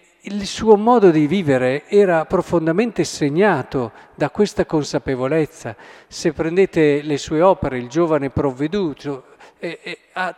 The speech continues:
tutto una meditazione dietro l'altra che lui dava ai suoi ragazzi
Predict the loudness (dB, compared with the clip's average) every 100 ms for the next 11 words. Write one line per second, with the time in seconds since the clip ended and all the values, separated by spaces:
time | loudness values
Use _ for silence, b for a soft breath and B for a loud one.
0 | -8 -8 -8 _ -6 -4 -4 -2 -2 -2
1 | -4 -4 -6 -8 -4 0 2 2 -2 -2
2 | -2 0 -2 0 -2 -2 -6 -10 -12 -12
3 | B B -6 -2 -2 0 -2 -2 -6 -8
4 | -6 -4 -4 -4 -6 -6 -12 -18